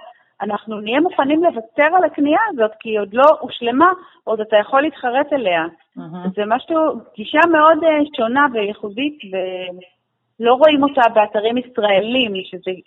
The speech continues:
Speaker 1: שזה בדרך כלל, אה, מאוד קצר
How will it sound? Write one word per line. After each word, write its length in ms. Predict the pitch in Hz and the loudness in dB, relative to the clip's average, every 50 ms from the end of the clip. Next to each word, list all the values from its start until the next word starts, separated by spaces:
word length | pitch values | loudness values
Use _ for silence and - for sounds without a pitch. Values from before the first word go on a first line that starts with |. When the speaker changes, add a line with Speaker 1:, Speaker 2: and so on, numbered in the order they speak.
| _ _ _ _ _ _ _ | _ _ _ _ _ _ _
Speaker 1:
שזה 360 | _ 208 190 180 175 190 185 180 180 180 180 175 | _ -18 -16 -10 -4 -2 0 0 2 0 0 -2
בדרך 360 | 185 190 180 208 220 240 254 - - - | -6 -4 0 0 0 0 -2 -6 -12 -8
כלל, 340 | 240 226 208 196 190 190 190 | -6 -2 0 0 0 0 0
אה, 300 | 185 180 180 180 180 175 180 - - _ _ _ _ _ _ _ | -2 -2 -2 -2 -4 -6 -10 -12 -20 _ _ _ _ _ _ _
מאוד 280 | - 214 208 208 220 220 | -10 -4 -2 -2 -2 -2
קצר 360 | - - 254 254 - 240 233 | -4 -8 -6 0 2 2 2